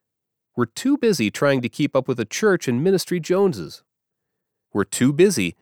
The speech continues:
seeking the next big thing, and we end up missing the next right thing. It doesn't have to be this way. Everything we need to fully maximize and realize the potential of our churches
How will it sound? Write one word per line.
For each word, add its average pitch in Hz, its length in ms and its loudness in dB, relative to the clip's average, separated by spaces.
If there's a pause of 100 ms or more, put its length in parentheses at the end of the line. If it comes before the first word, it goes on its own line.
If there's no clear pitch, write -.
seeking 101 400 -2
the 92 80 0
next 101 340 -2
big 98 220 -6
thing, 127 420 -2 (440)
and 90 140 -8
we 80 200 -6
end 98 180 -2
up 92 120 0
missing 98 580 -2 (120)
the 92 80 -8
next 82 360 -8
right 92 440 -4 (140)
thing. 73 220 -14 (1600)
It 151 180 -2
doesn't 202 320 2
have 143 240 -2
to 131 100 -2
be 117 160 4
this 95 280 -4
way. 73 240 -6 (720)
Everything 143 460 2
we 135 100 4
need 139 220 4
to 110 80 0
fully 139 420 2
maximize 139 760 2
and 85 160 -6
realize 127 460 2
the 123 60 -10
potential 135 480 -4
of 107 80 -4
our 101 100 2
churches 110 540 -4